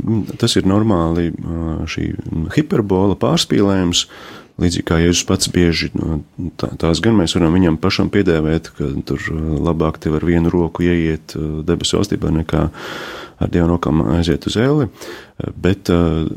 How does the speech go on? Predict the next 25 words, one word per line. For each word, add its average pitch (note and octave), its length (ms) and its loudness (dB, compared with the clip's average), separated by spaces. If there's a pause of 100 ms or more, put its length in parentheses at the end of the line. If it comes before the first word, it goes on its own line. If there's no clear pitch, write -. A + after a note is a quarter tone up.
(240)
šie F2 140 0
pārspīlējumi G#2 1040 2
īsnībā G#2+ 500 0 (100)
ir A#2+ 280 0
gan, G#2 360 2
eh, E2+ 840 -4
jūdu C3+ 320 4
retorikā, G2 640 2
gan A2+ 220 4
arī, A2 320 4
eh, F2 880 -2
austrumu G2+ 340 0
tautām, A#2+ 460 2 (400)
kur - 120 0
mēs, A#2 400 4
eh, F2+ 320 0 (760)
ja E2 120 -2
var E2+ 140 0
tā - 180 -4
nosaukt, E2+ 460 0
racionālie E2 1120 2
rietumnieki, A#2+ 520 2
mēs G#2 200 2
censtos F#2 420 2
tā F2 260 2